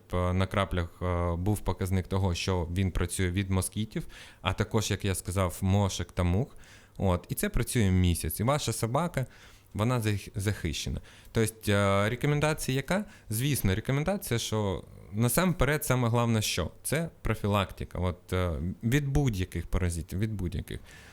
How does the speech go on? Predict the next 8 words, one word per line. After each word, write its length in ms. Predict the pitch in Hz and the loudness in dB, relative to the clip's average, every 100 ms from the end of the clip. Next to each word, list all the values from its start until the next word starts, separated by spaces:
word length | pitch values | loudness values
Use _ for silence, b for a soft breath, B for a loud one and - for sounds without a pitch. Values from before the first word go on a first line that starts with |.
| B | B
От. 260 | 98 90 82 B B B | 0 0 0 B B B
Но 380 | 113 127 135 117 | 2 4 4 2
особливо 580 | 120 - 139 143 135 120 | 2 2 2 2 2 2
в 60 | 110 | 2
літній 340 | 127 117 110 | 0 2 2
час, 340 | - 117 98 87 | 2 2 0 -2
от, 160 | - | -6
к-, 840 | - 101 95 95 92 92 92 90 | -4 0 2 4 2 2 2 0